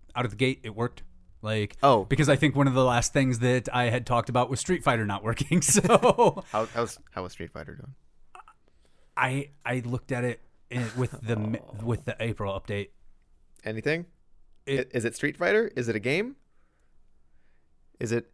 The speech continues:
Speaker 2: is it a game yet?
Speaker 1: Uh-huh.
Speaker 2: Is, okay. How's Dark Souls three?
Speaker 1: It's great. <laughs>
Speaker 2: Is it a game yet?
Speaker 1: So let me, we, we probably aren't going to spoil a whole lot, but if you don't want anything as far as
Speaker 2: Good call. Good
Speaker 1: spoilers,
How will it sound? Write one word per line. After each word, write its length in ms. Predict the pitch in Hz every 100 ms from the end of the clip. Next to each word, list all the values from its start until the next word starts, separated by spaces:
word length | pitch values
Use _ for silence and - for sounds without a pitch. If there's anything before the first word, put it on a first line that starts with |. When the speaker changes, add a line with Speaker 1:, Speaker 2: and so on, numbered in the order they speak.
| _
Speaker 2:
is 120 | 131 135
it 80 |
a 40 | 139
game 380 | 113 160 156 127
yet? 300 | 110 90 _ _ _ _ -
Speaker 1:
Uh-huh. 160 | 131 139 - - _ _ -
Speaker 2:
Is, 240 | 123 -
okay. 400 | 123 - - - - _ _ _ _ -
How's 200 | 165 180
Dark 180 | 180 180
Souls 300 | - 180 -
three? 300 | 180 165 - - 143
Speaker 1:
It's 180 | 143 143
great. 640 | 143 127 127 110 - -
<laughs> 960 | 214 - 226 - - - - - - -
Speaker 2:
Is 120 | 135
it 100 | 165
a 60 | 151
game 320 | 147 139 170
yet? 100 | 170
Speaker 1:
So 420 | - 202 196 175 - -
let 220 | 175 202
me, 200 | 208 196 170 180 - 165
we, 340 | 165 214 220 -
we 240 | 156 156 185
probably 640 | - 208 196 196 180 180
aren't 260 | 143 143 131
going 280 | 139 135
to 120 | - 127
spoil 480 | - 127 117 113
a 40 | 104
whole 280 | 87 104 92
lot, 280 | 85 85 110
but 180 | 123
if 160 | 135 -
you 80 | 143
don't 380 | 120 156 151 139
want 220 | 139 135
anything 640 | 127 123 117 127 117 113 113
as 140 | 117 117
far 220 | - 117
as 100 | 107
Speaker 2:
Good 40 | -
call. 100 | 110
Good 40 | 110
Speaker 1:
spoilers, 380 | 107 107 107